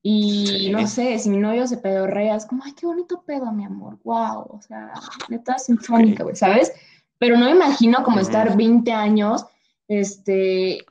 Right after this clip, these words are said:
Speaker 1: y tener que soportar las cositas que terminas, que te das cuenta que terminas odiando, ¿sabes?
Speaker 2: Sí.
Speaker 1: Y luego imagínate si tienes hijos, y luego obviamente los niños no están como tomando clases normales, entonces,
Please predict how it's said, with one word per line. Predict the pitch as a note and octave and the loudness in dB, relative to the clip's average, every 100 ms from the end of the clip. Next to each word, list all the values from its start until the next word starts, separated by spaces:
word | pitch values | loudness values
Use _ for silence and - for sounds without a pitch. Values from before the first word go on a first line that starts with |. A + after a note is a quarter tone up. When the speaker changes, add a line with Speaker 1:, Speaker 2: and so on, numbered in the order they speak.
| _ | _
Speaker 1:
y | G3+ | -4
tener | G3+ G#3+ A3 | -2 -2 -2
que | C#4+ | -2
soportar | B3+ F#3+ G3 G3 | -2 -2 -4 -4
las | G#3 G#3 | -4 -4
cositas | G3 G3+ G3+ G#3 | -8 -8 -6 -4
que | G3 | -6
terminas, | G3 G#3+ C4 D4+ D4 | -6 -2 -2 -2 -4
que | C#4+ | -2
te | D#4 | -2
das | F#4+ F#4+ | -2 -2
cuenta | E4 D#4 | -2 -2
que | D4 | -2
terminas | G#3+ G3+ G#3+ G#3+ G3+ | -2 0 0 0 0
odiando, | F#3 F3+ D#3 - | 0 0 -4 -10
¿sabes? | _ D3+ A#3+ B4+ _ _ _ _ _ _ _ _ _ _ _ - | _ -8 -8 -8 _ _ _ _ _ _ _ _ _ _ _ -16
Speaker 2:
Sí. | - D3 A2 G#2 _ _ _ _ _ _ _ _ _ | -6 -4 -4 -10 _ _ _ _ _ _ _ _ _
Speaker 1:
Y | A3 | -2
luego | A#3+ D4+ | 0 2
imagínate | C#4+ D4 | 0 -2
si | C4+ | -2
tienes | C#4 C#4 - | -2 -2 -2
hijos, | C#4+ C#4+ D4+ D4 D4 C#4+ | -2 -2 -2 -2 -2 -2
y | |
luego | C4+ | -2
obviamente | C#4 C4+ C#4+ | -2 -2 -2
los | B3 | -2
niños | B3 C4+ C4+ | -2 0 -2
no | |
están | C4 C4 | -2 -4
como | C4 A#3 G#3+ | -2 -4 -4
tomando | G#3 A#3 A#3+ | -4 -2 -4
clases | A#3+ A#3 A#3 | -4 -4 -2
normales, | A3+ A3 A#3 A#3+ B3 B3 B3 B3 | -2 -2 -2 -2 0 -2 -2 -4
entonces, | G3+ A3+ A#3+ A#3+ | -4 -6 -4 -6